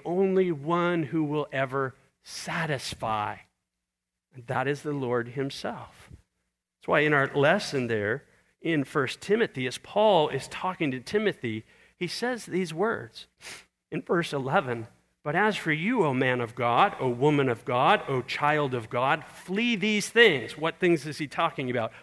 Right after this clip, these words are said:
A consumeristic world, a world of acquisition of self. "Pursue righteousness and godliness and faith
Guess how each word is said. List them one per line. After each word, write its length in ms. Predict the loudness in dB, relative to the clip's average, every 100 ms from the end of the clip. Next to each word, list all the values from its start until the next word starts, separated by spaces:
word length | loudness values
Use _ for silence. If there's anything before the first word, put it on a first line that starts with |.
| -10
A 60 | -10
consumeristic 1160 | -10 -14 -10 0 2 4 4 4 0 -10 -10
world, 460 | 0 2 2 -2 -14 _ _ _ _ _ _ _ _ -10
a 60 | 0
world 360 | 6 6 6
of 180 | 2 -2
acquisition 960 | 0 0 2 0 2 2 2 2 0 -2
of 220 | -2 -4
self. 560 | -4 2 4 4 0 -8 -18 -20 _ _
"Pursue 480 | 0 0 0 0 2
righteousness 840 | 6 6 6 0 -2 0 -2 -2
and 280 | -2 -2 -2
godliness 760 | 2 6 6 6 6 6 2 -2
and 320 | -2 0 2
faith 340 | 6 6 4